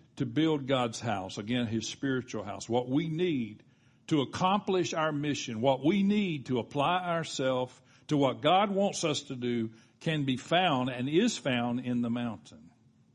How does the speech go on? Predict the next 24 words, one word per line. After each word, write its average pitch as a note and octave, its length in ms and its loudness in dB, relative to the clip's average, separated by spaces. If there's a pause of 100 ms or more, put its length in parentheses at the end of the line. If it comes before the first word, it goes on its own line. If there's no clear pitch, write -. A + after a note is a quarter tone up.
(680)
What A2 180 -8
is G#2+ 140 -8
the C3 100 -4
mountain? F3 500 -10 (680)
Well, F#3+ 100 -12
the E3 80 -8
mountain E3 460 -6
is A2 120 -8
God's B2 300 -8
presence. C#4 400 -10 (1000)
The B2+ 80 -8
mountain G#3 380 -4
is C#3 160 -4
God C3 280 -6
himself. F3 680 -12 (1400)
Um, A2 320 -10 (1000)
it's - 160 0
interesting F#3+ 640 0
that C#3+ 200 -2
God, D#3+ 420 2 (120)
he E3 160 0
didn't F#3 240 0
tell G#3+ 280 0
them, C#3+ 400 -4